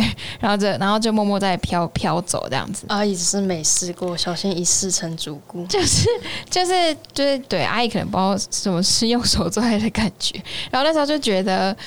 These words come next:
Speaker 1: 就是很傻眼。然后我后来，可是我当下其实没有什么，没有什么感觉，就没有，没有，没有什么特别的反应，没有，没有那么，没有联想到这件事会跟我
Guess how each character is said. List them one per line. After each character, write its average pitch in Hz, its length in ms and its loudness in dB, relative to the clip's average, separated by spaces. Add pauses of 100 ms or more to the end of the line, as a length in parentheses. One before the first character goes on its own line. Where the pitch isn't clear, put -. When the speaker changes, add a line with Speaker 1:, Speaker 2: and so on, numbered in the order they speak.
(180)
Speaker 1:
就 262 140 0
是 262 220 2
很 220 180 0
傻 151 300 0
眼。 156 220 0 (200)
然 233 120 0
后 294 80 2
我 254 100 2
后 262 260 4
来， 147 300 0
可 240 120 0
是 320 100 4
我 302 120 2
当 214 160 0
下 247 80 2
其 226 100 4
实 180 100 2
没 170 100 2
有 170 100 2
什 202 100 -2
么， 107 260 -2 (340)
没 208 80 0
有 220 80 2
什 226 60 2
么 175 100 2
感 - 180 -2 (100)
觉， - 180 -2
就 262 180 -2
没 285 80 4
有， 269 40 4
没 262 60 4
有， 247 100 2
没 233 80 2
有 240 60 4
什 247 80 2
么 202 80 2
特 247 140 2
别 180 160 0
的 196 60 2
反 - 280 -4
应， 202 120 0
没 214 80 2
有， 214 100 2
没 233 160 0
有 233 80 2
那 240 40 2
么， 233 160 0
没 240 120 2
有 226 100 2
联 185 120 2
想 190 200 2
到 208 160 2
这 208 60 0
件 196 180 2
事 - 180 2
会 202 120 2
跟 196 180 -2
我 143 260 -4